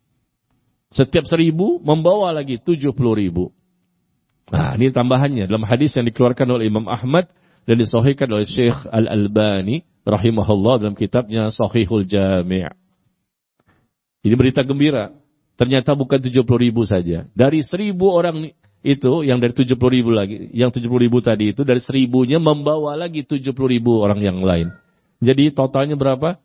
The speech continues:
Tujuh puluh ribu kali tujuh puluh ribu. Berapa? Empat koma sembilan miliar. Banyak ternyata, ya. Empat koma sembilan miliar.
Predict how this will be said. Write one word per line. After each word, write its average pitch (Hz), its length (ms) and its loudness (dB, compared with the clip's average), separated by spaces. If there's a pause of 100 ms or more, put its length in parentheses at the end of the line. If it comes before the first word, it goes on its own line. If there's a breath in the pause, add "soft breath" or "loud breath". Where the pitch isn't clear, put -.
(160)
Tujuh 127 320 0
puluh 127 160 2
ribu 120 240 0
kali 123 320 0
tujuh 135 240 0
puluh 151 160 0
ribu. 131 480 0 (400)
Berapa? 113 320 0
Empat 117 320 -6
koma 123 240 -2
sembilan 123 480 -2 (340)
miliar. 120 640 -2 (640)
Banyak 254 640 -2
ternyata, 87 680 -6
ya. 98 180 -10 (1400)
Empat 180 400 2
koma 160 320 0
sembilan 143 400 -2
miliar. 123 560 0